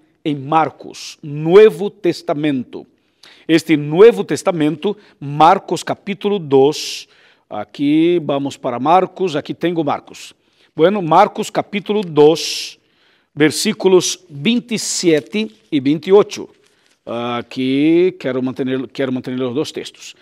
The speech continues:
Bueno, Marcos capítulo dos, versículo veintisiete y veintiocho. Dice, "También les di-, les dijo, el sábado fue hecho por o para el hombre,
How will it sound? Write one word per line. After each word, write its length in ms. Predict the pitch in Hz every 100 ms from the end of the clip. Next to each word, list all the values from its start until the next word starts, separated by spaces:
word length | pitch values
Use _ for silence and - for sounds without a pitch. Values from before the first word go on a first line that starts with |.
| _
Bueno, 280 | - 160 156 - -
Marcos 540 | 151 165 196 - 190
capítulo 480 | 160 - 202 214 208
dos, 460 | 147 143 139 - -
versículo 480 | 135 - 160 156
veintisiete 680 | 139 190 165 - 139 131 151 - _
y 100 | 135
veintiocho. 600 | 135 131 170 190 190 - _ _ _ -
Dice, 360 | 165 - 80 _ _ _ _ _ _ _ _ _ - - -
"También 600 | 180 165 151 208 247 185
les 300 | 160 127 120
di-, 280 | 220 175 -
les 460 | 156 143 147 139
dijo, 420 | 175 214 - 87 - _ _ _ _ _ _ _ _ _ -
el 220 | 175 147
sábado 920 | - - 160 160 170 175 233 262 - _ _
fue 440 | - - 180 185 - -
hecho 640 | 190 180 - - 233 254 - -
por 380 | - 170 202 214
o 100 | 180 -
para 340 | 180 196 226 226
el 180 | 160 160
hombre, 640 | 214 175 151 139 110 73